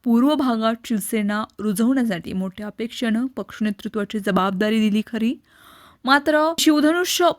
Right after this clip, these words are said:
पेलताना दमछाक होताना दिसते. सोलापूरमधील शिवसेना उद्धव बाळासाहेब ठाकरे पक्षातील कलगीतुरा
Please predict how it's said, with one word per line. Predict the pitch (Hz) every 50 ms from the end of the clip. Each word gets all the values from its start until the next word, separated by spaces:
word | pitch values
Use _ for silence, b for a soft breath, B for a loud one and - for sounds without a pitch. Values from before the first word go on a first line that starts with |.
| _ _ -
पेलताना | 302 294 285 262 - 349 349 262 196 175
दमछाक | 202 220 226 240 233 - - 311 311 -
होताना | - 277 240 254 247 247
दिसते. | 240 240 240 - - 269 330 - _ _ b b b b b b -
सोलापूरमधील | - 254 233 240 247 269 277 269 269 262 285
शिवसेना | 277 - 285 254 247 277 269 269
उद्धव | 262 220 247
बाळासाहेब | 233 247 247 240 247 262 247 240 240 240 247 247 247 247 -
ठाकरे | - 226 233 226 - - 262 277
पक्षातील | 269 262 262 - - 247 226 220 240 240 247 262 254 B B B B B _ -
कलगीतुरा | 262 262 254 226 285 311 254 262 220 190 - -